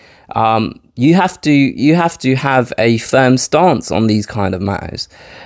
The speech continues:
And I'm glad, I'm glad at this stage Wink has decided to, to take these steps. Now, soon after, uh, that interview went out live on YouTube,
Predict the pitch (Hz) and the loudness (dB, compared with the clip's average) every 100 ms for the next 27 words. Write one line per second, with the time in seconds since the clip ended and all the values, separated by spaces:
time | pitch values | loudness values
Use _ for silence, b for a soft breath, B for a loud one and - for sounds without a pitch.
0 | B - 113 117 117 - 117 107 143 143 | B -2 0 2 2 2 0 2 2 2
1 | 123 127 - 104 101 123 139 127 117 - | 2 0 -2 -6 -2 0 2 2 0 -2
2 | - 113 - 123 110 104 101 - 101 110 | -2 -4 0 2 2 0 -4 -14 -6 -2
3 | 113 - 113 104 - 101 104 107 101 - | -2 -2 -4 -4 -2 -2 0 2 0 -4
4 | - 101 92 98 - 110 - - 101 - | -4 -2 -2 -6 -2 -2 -2 -6 -6 -6
5 | - 143 - - - - B B B B | -2 -2 -2 -6 -10 -10 B B B B
6 | - 107 113 107 104 - _ - - 160 | -2 0 2 2 0 -4 _ -8 -2 2
7 | 156 151 147 143 - - 101 104 - _ | 4 4 2 0 -2 0 0 -2 -8 _
8 | 104 101 - 92 101 107 92 90 95 95 | -2 -2 0 -2 -2 -4 -4 -4 -2 0
9 | 101 101 104 107 - 98 104 101 98 101 | 2 2 2 -2 -2 0 2 2 0 0
10 | 104 107 - 101 98 | 0 0 -2 -6 -6